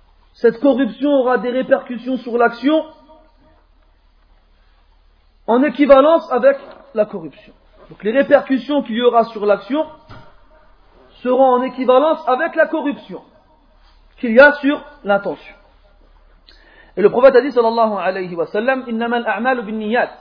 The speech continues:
Les actes ne valent que par les intentions. « Wa innama likulli imri'in ma nawa » Et chaque personne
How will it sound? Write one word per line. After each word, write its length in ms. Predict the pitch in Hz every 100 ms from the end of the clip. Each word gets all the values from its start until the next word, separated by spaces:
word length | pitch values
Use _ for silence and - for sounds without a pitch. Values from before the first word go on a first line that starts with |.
| -
Les 200 | 190 180
actes 200 | 185 - - - - _ _
ne 120 | 180 190
valent 400 | 220 247 240 - - - -
que 180 | 262 262
par 180 | 254 240
les 160 | 254
intentions. « 460 | 262 262 285 285 285 - - _ _ _ _ _ _ - -
Wa 160 | 269
innama 320 | 311 311 302
likulli 380 | 277 262 254 233
imri'in 400 | 226 214 269 330 - -
ma 220 | 254 302
nawa » 340 | 226 160 - - - _ _ -
Et 80 | 247
chaque 260 | 339 320
personne 460 | 285 233 254 277